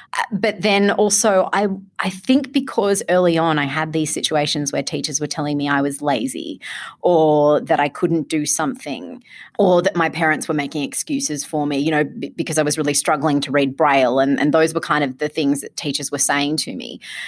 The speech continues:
And that situation made me really depressed and feel really stupid. And I fell further and further behind because my parents wanted to have me, for example, tested to see whether there was a reason why I couldn't read Braille and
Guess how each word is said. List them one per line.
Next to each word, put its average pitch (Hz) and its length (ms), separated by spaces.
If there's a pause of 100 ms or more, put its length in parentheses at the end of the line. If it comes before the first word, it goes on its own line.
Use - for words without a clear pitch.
(300)
And 180 480 (160)
that 180 360
situation 214 520
made 170 200
me 175 140
really 165 480
depressed - 640 (180)
and 165 180
feel 180 200
really 160 460
stupid. - 600 (140)
And 147 500 (300)
I 170 140
fell 160 320
further 180 420
and 156 160
further 143 240
behind 139 720
because 143 720
my 143 160
parents 143 320
wanted 147 200
to - 40
have 139 160
me, 131 240
for - 140
example, 143 400
tested 139 520 (480)
to - 140
see 151 180
whether 143 200
there 139 140
was 147 140
a 151 60
reason 143 300
why 139 140
I 139 40
couldn't 143 280
read 143 200
Braille 143 320
and 139 240